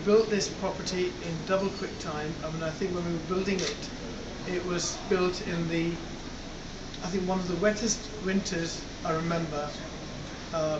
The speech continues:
because the amount of rain we'd had at that time was so, so bad. And the biggest success of the business is its people. Uh, we are in a fantastic location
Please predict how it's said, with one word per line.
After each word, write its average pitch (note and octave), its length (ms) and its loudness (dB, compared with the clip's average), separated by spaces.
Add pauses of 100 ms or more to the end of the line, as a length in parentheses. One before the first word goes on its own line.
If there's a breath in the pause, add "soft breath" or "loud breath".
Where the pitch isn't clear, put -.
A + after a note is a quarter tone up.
because E3+ 300 -4
the E3 220 0
amount F#3+ 300 2
of E3+ 140 -2
rain F#3 240 4
we'd F3 200 0
had F3 240 0
at E3 140 -2
that D3+ 180 0
time D3+ 300 0 (540)
was D#3 300 2 (220)
so, E3+ 440 0 (100)
so F3 200 -2 (100)
bad. D#3 300 0 (120)
And E3 140 -2 (160)
the F3 140 -2
biggest G3+ 300 4
success - 560 2
of D#3 100 -2
the E3 80 -2
business D#3+ 500 -2
is D#3+ 120 -2
its E3 160 0 (100)
people. D3+ 340 -2 (600)
Uh, D3+ 240 0 (500)
we E3 80 4
are F#3+ 140 10
in G#3 80 8
a F#3+ 40 6
fantastic E3 580 -2
location D#3+ 500 -2